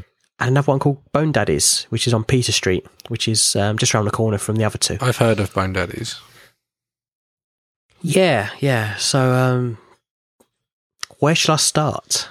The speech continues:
Speaker 1: Where shall I
Speaker 2: I
Speaker 1: start?
Speaker 2: think if we use, 'cause we both know Shoryu, I think if we use Shoryu as the baseline, I think that's best. And also I'm gonna make a, a noise. Oh.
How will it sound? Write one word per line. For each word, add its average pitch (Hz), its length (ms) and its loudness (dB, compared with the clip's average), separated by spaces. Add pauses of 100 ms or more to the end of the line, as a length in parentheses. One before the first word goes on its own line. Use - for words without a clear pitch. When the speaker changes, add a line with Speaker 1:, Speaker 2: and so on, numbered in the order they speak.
(200)
Speaker 1:
Where 135 160 -8
shall - 140 -4
I - 20 -6
Speaker 2:
I - 40 -6
Speaker 1:
start? - 260 -6
Speaker 2:
think 160 260 0
if 135 160 -4
we 131 120 -2
use, 120 680 0
'cause 117 220 -4
we 131 120 2
both 120 380 0
know 98 260 0
Shoryu, 98 800 -4
I 104 40 -6
think 113 240 -2
if 107 120 -4
we 113 100 2
use 104 180 2
Shoryu 98 500 0
as 95 120 -6
the 98 100 -8
baseline, 92 720 -2 (1500)
I - 40 -8
think 110 140 0
that's 101 180 -2
best. - 500 -4 (140)
And 104 160 -8
also 107 280 -2
I'm 101 100 -4
gonna 101 120 -4
make 101 280 -4
a, 101 100 -8 (200)
a 110 60 -10
noise. 104 540 -6 (500)
Oh. 135 140 -8